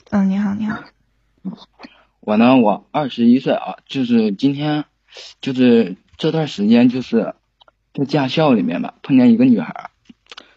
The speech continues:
Speaker 2: 然后特别喜欢她啊，然后也张口问，往她要那个微信了，她也给了，这十几天了，然后也聊得挺好的，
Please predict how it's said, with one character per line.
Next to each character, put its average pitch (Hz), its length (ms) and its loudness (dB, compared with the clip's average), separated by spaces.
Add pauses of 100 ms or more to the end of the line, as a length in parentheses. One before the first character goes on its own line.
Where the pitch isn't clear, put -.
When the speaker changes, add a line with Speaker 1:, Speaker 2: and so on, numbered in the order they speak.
Speaker 2:
然 107 140 -4
后 120 260 2
特 - 280 -14
别 131 100 0
喜 - 260 -6
欢 76 260 -4
她 - 180 -14 (260)
啊， - 180 -14 (460)
然 104 140 -2
后 147 280 4
也 110 220 2
张 156 240 -4
口 95 160 -6
问， 110 220 -2 (480)
往 98 180 -6
她 117 100 -8
要 135 260 0
那 135 100 2
个 123 160 -2
微 123 200 0
信 165 240 -4
了， 92 120 -8 (100)
她 - 140 -6
也 131 100 0
给 - 240 -6
了， - 140 -20 (640)
这 120 600 2
十 - 240 -4
几 120 140 0
天 123 300 0
了， 110 340 -2 (220)
然 113 180 -8
后 113 480 -4 (720)
也 98 140 2
聊 101 180 4
得 139 120 -2
挺 123 200 -2
好 - 200 -10
的， - 180 -14